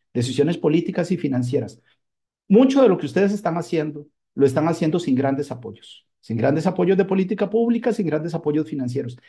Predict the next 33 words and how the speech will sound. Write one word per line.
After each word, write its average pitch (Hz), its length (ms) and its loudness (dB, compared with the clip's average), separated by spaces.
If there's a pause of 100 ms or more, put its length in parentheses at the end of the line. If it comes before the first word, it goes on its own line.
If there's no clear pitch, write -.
(200)
Imagínense 220 760 2
lo 147 140 2
que 147 100 -6
pudiéramos 156 540 -2
lograr 147 520 -2 (560)
si 147 120 0
realmente 156 360 -2
tuviéramos 147 420 -4
el 180 120 -6
convencimiento 131 840 -4
de 156 140 -2
quienes 123 260 -6
toman 139 280 -4
las 131 100 -8
decisiones. 107 580 -10 (280)
Bueno, 156 180 8
es 143 80 2
por 143 160 2
eso 175 220 4
que 165 80 -2
vamos 131 200 0
a 175 60 -4
llevar 135 240 -2
esos - 240 -8
temas 165 300 -2 (320)
a 202 160 4
la 220 180 2
cop 175 180 0
dieciséis, 147 920 -2
a 214 200 2
la 208 160 0
cop 165 240 -2
diez, 165 220 -2